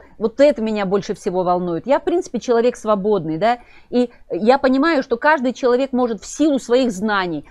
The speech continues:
а вот это уже знание, вот это уже, э, скажем так, управляемо, да? То есть, пожалуйста, обучайтесь. Вот представьте себе, нам для того, чтобы,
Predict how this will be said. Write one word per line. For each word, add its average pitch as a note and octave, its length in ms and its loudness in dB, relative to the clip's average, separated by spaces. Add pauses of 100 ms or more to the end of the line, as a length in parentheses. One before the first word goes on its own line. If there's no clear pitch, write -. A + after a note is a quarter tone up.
(160)
а A3 100 6
вот C4 280 0
это G#4 320 4
уже G#3+ 560 2
знание, F#3 580 -2 (220)
вот C4 160 2
это B4 180 4
уже, C#4 260 2 (220)
э, E3+ 320 -4
скажем A3 260 -2
так, F#3+ 180 0 (280)
управляемо, F3+ 760 4
да? F4 220 2 (280)
То C#4 60 6
есть, B3 140 4
пожалуйста, F4 500 4
обучайтесь. A#3+ 920 0 (120)
Вот B3+ 140 0
представьте F#4+ 400 2
себе, F3+ 360 -2 (260)
нам D#4 260 2
для C#4+ 140 4
того, C#4+ 240 4
чтобы, B3+ 360 4